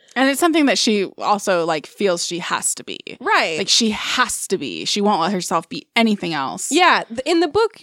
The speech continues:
Speaker 2: because you see more of Sally's internal life, you see this as a problem, too. Like,
Speaker 1: Yeah.
Speaker 2: you can see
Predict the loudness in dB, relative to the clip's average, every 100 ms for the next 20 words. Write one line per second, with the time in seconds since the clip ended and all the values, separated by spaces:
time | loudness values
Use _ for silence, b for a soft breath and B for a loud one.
0 | -6 -2 0 0 0 -2 -2 0 2 2
1 | 2 -2 _ -8 0 2 2 0 0 -2
2 | -2 -4 -2 -2 -2 -4 -2 -2 -2 -2
3 | -2 0 0 0 0 -2 0 0 2 0
4 | -2 0 0 0 -2 0 2 2 -2 -4
5 | 0 2 0 -4 -8